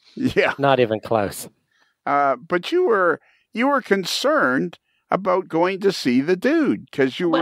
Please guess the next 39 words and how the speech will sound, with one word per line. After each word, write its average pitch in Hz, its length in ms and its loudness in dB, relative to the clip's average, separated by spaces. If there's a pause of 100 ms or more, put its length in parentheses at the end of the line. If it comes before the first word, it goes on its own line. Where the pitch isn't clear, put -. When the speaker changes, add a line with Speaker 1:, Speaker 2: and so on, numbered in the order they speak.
Speaker 2:
Well - 460 -2 (240)
Speaker 1:
Uh, 320 100 0
let 370 120 0
me 403 120 0
finish 233 460 -2
my, 247 220 0
it's 240 200 0
my, 247 240 -2
I'm 262 300 2
talking 151 440 0
now. 113 260 2
It's - 60 -4
Speaker 2:
Your 233 100 0
Speaker 1:
my 233 120 -2
Speaker 2:
story, 143 280 0
Speaker 1:
story, - 120 0
Speaker 2:
yeah. 117 140 0
Speaker 1:
my 247 160 -2
story. - 360 -6 (280)
So 208 220 -2
you 214 80 -4
Speaker 2:
Your 220 120 -4
Speaker 1:
were 214 120 4
Speaker 2:
story. 190 280 0
Speaker 1:
concerned 208 560 0 (300)
about 160 300 0
going 175 220 2
to 190 60 0
visit 180 320 -2
the 180 100 0
Dude 160 320 2
only 156 200 2
because 143 680 -2 (320)
it's, 117 300 -2
uh, 117 400 4
it's 117 220 -2
a 123 60 2
busy 123 360 -2
spot. 175 540 -2